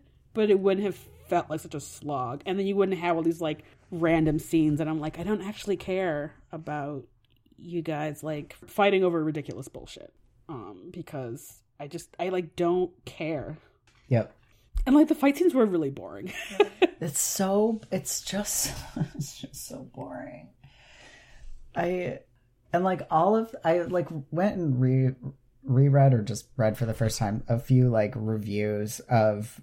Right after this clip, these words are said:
Speaker 2: Wonder Woman, like, enthusiastic, like, pro-feminist reviews of Wonder Woman, where they were like, it, like, flips, like,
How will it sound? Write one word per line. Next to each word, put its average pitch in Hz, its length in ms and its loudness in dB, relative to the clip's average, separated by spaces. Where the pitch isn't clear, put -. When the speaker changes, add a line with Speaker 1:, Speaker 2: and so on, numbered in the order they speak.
Speaker 2:
Wonder 107 380 0
Woman, 104 520 -4
like, 107 200 0
enthusiastic, 98 1040 -2
like, 95 220 -4
pro-feminist 95 760 -4
reviews 104 320 -6
of 104 80 -8
Wonder 104 240 -4
Woman, 113 260 -6
where 135 100 -2
they 123 100 -2
were 120 160 -4
like, 123 340 -4
it, 139 80 6
like, 143 160 6
flips, - 500 -4
like, 143 260 4